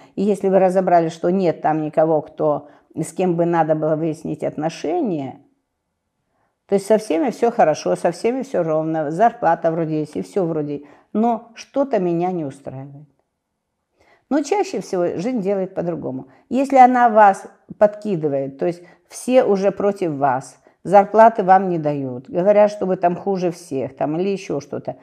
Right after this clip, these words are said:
Но так не надо пытаться здесь всем доказывать, что вы это, и вы достойны этого. А сказать: «Спасибо, не понял почему, но, похоже, меня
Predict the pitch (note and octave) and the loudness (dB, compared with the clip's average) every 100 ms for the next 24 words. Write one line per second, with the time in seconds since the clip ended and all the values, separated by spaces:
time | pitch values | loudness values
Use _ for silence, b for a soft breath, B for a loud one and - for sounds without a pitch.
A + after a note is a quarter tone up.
0 | B B - A#3 C4+ C4+ - B3 D4 D#4+ | B B -8 0 0 0 -4 0 0 0
1 | D#4+ A#3+ - A3+ A#3 A3+ - G#3 F#3+ A3 | 0 -2 -4 -2 2 2 2 -2 -2 -4
2 | D#4 - - A3+ G#3 G3+ A3+ A#3 G3+ F3+ | -6 -6 -4 -2 -2 0 0 2 0 -2
3 | F3 - F3 G3 - F3 E3+ - B2+ A#2 | -4 -6 -4 -4 -4 -4 -4 -4 -6 -6
4 | - _ _ _ _ _ _ _ F3+ F#3+ | -18 _ _ _ _ _ _ _ -2 0
5 | F#3 F#3 F#3 F#3 F3 D#3+ C3+ B2+ - D3+ | 2 0 -2 -4 -4 -4 -8 -10 -14 -16
6 | b b b - G#3 G#3+ A3 - E4+ F4 | b b b -6 -2 -2 -4 -2 -4 -2
7 | A3+ F3 E3+ G#3+ A#3 A#3 A3 G3+ G#3+ G3+ | -4 -2 -2 -2 0 0 0 0 -2 -2
8 | C#4 D#4 C#4+ A#3 A#3 G#3+ A3+ G#3 G#3 G#3 | -4 -2 -2 -2 -2 -2 0 -2 -2 -2
9 | G3+ F#3+ | -2 -4